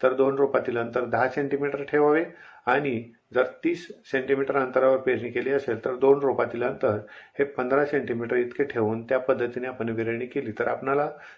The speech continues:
त्या ठिकाणी दर हेक्टरी रोपांची संख्या योग्य पद्धतीने राखता येईल.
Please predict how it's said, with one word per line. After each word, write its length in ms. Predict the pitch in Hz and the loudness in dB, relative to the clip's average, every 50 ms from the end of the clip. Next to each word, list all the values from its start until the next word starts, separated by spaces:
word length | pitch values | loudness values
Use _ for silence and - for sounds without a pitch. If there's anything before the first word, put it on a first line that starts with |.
| _ - | _ -8
त्या 80 | 117 113 | -8 -6
ठिकाणी 320 | - 131 123 127 127 131 | -6 -6 -6 -6 -6 -6
दर 220 | 131 - 120 120 120 | -4 -2 0 0 0
हेक्टरी 400 | 120 117 - - 135 127 127 131 | -2 -4 -4 -4 -4 -4 -2 -4
रोपांची 460 | 120 113 104 - 117 117 113 - 120 | -4 -4 -2 -2 -4 -4 -4 -8 -8
संख्या 360 | 110 147 147 139 - 110 107 107 - - - - - - _ _ - | -8 -6 -6 -4 -2 -2 -2 -2 -4 -8 -16 -20 -20 -20 _ _ -12
योग्य 200 | - 110 127 131 | -6 -2 -2 -2
पद्धतीने 540 | - - 110 104 107 104 - - 107 131 135 | -2 -2 -2 0 0 0 0 -4 -4 -2 0
राखता 340 | 123 107 98 - - - 95 | 0 0 -2 -4 -8 -10 -10
येईल. 160 | 92 92 | -10 -10